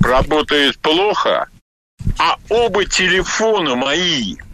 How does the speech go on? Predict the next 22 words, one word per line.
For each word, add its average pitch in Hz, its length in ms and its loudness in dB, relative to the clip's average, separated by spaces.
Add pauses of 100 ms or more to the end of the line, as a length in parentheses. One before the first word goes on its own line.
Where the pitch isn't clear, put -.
(380)
они 185 580 0
заняты, 165 1160 -2
хотя 196 540 0
они 220 220 0
совершенно 208 920 -4
не 180 200 0
заняты 160 680 0
ни 143 140 0
одного 156 640 -2 (300)
раза, 160 680 0 (380)
ну, 139 1080 0
что - 420 2
ж 120 100 0
тогда 120 340 0
говорить 120 520 2
про 120 220 2
искусственный 185 760 0
интеллект? 135 720 0 (640)
Что 196 500 2
ж - 100 0
тогда 131 580 2
говорить 127 920 2